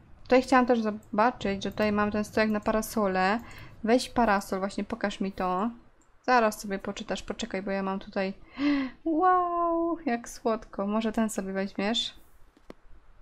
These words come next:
Ogólnie muszę wam powiedzieć, że wczoraj nie było filmu, za co was bardzo przepraszam, ale Konrad zabrał mnie na wycieczkę, słuchajcie, na dwa dni do Zakopanego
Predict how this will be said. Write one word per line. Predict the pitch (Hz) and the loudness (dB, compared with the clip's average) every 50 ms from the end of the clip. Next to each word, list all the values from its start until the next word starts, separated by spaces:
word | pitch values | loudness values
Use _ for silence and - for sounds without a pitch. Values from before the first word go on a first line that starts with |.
| - | -4
Ogólnie | 208 196 214 226 226 220 214 208 208 202 | -2 2 4 6 6 6 6 6 6 4
muszę | 202 214 202 214 | 4 2 0 2
wam | 220 220 | 2 4
powiedzieć, | 214 226 233 208 202 | 4 4 2 2 0
że | - | 2
wczoraj | - 254 240 233 | 6 6 6 8
nie | 226 220 | 6 6
było | 214 233 | 4 4
filmu, | 240 240 269 240 220 214 | 4 6 4 4 4 4
za | 208 202 | 2 2
co | - 208 | 2 0
was | 208 214 208 | 0 0 2
bardzo | 208 214 214 214 226 | 2 2 2 2 -2
przepraszam, | - - 226 - 226 220 220 - 202 185 - | -4 -4 -2 2 2 2 2 2 -2 -2 2
ale | - 202 202 | 2 2 2
Konrad | 208 - 240 240 247 254 233 233 | 2 2 2 4 4 2 2 2
zabrał | 202 196 196 208 214 208 | 0 2 2 2 2 4
mnie | 196 185 185 185 | 2 4 8 8
na | 190 196 202 | 8 8 8
wycieczkę, | 220 247 - 285 269 - - - - 240 | 4 4 4 4 2 2 0 -2 -2 -2
słuchajcie, | 233 - - 214 208 208 - 208 | 0 2 4 4 4 4 2 0
na | 196 196 | 0 0
dwa | 208 208 214 214 | 2 4 2 2
dni | 214 214 202 202 | 4 2 -2 0
do | - 208 208 | -2 -2 -2
Zakopanego | 220 208 - 202 208 220 208 196 185 180 180 190 | -2 -2 -4 -2 0 0 0 0 0 2 0 0